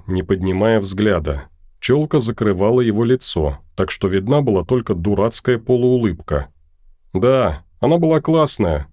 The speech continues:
но там были еще гопники. В смысле, они там были в тамбуре, но пошли по вагону и прицепились ко мне». «Что вы почувствовали в этот момент?» уточнил психолог. «Ну, как сказать, они, конечно, напрягали.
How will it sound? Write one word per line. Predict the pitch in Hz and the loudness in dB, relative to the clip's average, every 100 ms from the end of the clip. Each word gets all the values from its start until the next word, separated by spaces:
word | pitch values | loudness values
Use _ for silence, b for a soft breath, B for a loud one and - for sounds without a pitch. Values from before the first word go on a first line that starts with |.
| _ _ - | _ _ -4
но | 98 | 0
там | 170 156 135 | 2 2 2
были | 151 | 2
еще | 143 - 147 | 2 0 -2
гопники. | 120 151 - 107 90 - 76 71 _ _ _ | 0 0 2 0 -2 -4 -6 -8 _ _ _
В | - | 0
смысле, | 185 202 151 | 2 2 2
они | 147 156 | 2 2
там | 151 147 | 2 2
были | 151 143 | 2 0
в | - | -2
тамбуре, | 156 147 110 90 82 73 | 0 2 2 0 -2 -2
но | 90 151 151 139 | 0 2 2 0
пошли | 127 143 170 | 0 0 0
по | 143 127 | 0 0
вагону | 139 139 175 147 95 | 0 2 2 2 0
и | - | -2
прицепились | 147 156 - 143 113 101 - | -2 -2 -4 -2 0 0 -2
ко | 101 | 0
мне». | 95 92 82 - - _ _ - _ _ - | 2 0 -2 -8 -20 _ _ -20 _ _ -16
«Что | - - 113 | -6 0 0
вы | 135 | 2
почувствовали | 151 147 214 190 120 104 95 | 0 0 0 0 0 0 2
в | 92 | 0
этот | 92 87 98 | 0 -2 0
момент?» | 95 92 78 76 - _ _ _ - | 0 2 0 -2 -8 _ _ _ -6
уточнил | 82 98 - 90 | -2 -2 0 -2
психолог. | 82 - 98 95 80 73 - _ _ _ _ _ - | -2 -6 -2 -2 -2 -4 -10 _ _ _ _ _ 0
«Ну, | 151 147 | 0 2
как | 175 - | 0 0
сказать, | - 98 85 71 - - | -2 0 -2 -4 -8 -4
они, | 143 190 | 0 2
конечно, | 190 185 160 160 | 2 2 2 2
напрягали. | 151 147 143 147 151 98 73 | 2 0 0 2 2 2 -2